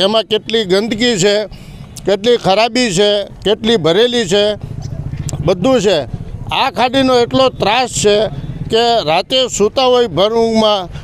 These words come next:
અને એવી દુર્ગંધ આવે છે કે ઊંઘમાંથી સૂતેલા માણસો જાગી જાય છે.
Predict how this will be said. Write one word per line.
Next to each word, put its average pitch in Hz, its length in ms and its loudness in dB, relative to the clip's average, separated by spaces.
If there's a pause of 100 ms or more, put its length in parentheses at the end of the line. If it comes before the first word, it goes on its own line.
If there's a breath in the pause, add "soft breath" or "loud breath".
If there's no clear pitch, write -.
(120 loud breath)
અને 226 260 2
એવી 233 320 2
દુર્ગંધ 220 540 2
આવે 208 280 2
છે 180 200 2 (420 loud breath)
કે 220 140 4 (200)
ઊંઘમાંથી 240 720 2
સૂતેલા 233 500 2
માણસો 226 440 0
જાગી 202 360 0
જાય 175 240 2
છે. 113 160 0